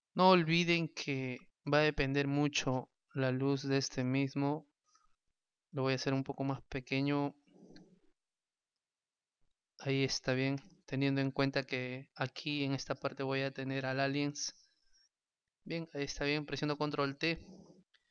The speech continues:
para girarlo a esta posición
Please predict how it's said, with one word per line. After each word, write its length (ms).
para 220
girarlo 720
a 200
esta 280
posición 640